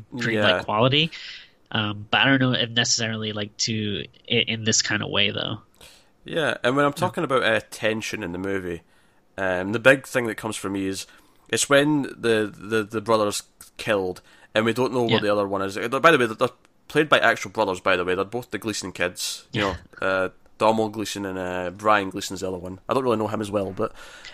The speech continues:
Speaker 2: uh,
Speaker 1: Yeah, uh, I don't really, I didn't really recognize either one of them, but, you know, I looked it up afterwards and noticed, like, oh, hey,
Speaker 2: Mm.
Speaker 1: they have the same name.
Speaker 2: Well, Dom Hall's, Dom Hall's quite, uh,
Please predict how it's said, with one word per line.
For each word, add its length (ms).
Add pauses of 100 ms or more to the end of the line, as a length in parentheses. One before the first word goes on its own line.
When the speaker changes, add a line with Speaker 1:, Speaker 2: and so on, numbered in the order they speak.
(160)
Speaker 2:
uh, 260
Speaker 1:
Yeah, 80 (120)
uh, 200 (220)
I 80
don't 160
really, 180
I 100
didn't 180
really 240
recognize 460
either 220
one 180
of 60
them, 160
but, 320
you 140
know, 60
I 60 (360)
looked 220
it 80
up 120
afterwards 520
and 120
noticed, 320
like, 180
oh, 140
hey, 180
Speaker 2:
Mm. 60
Speaker 1:
they 440
have 100
the 100
same 260
name. 220
Speaker 2:
Well, 120
Dom 200
Hall's, 240 (100)
Dom 200
Hall's 280
quite, 260
uh, 560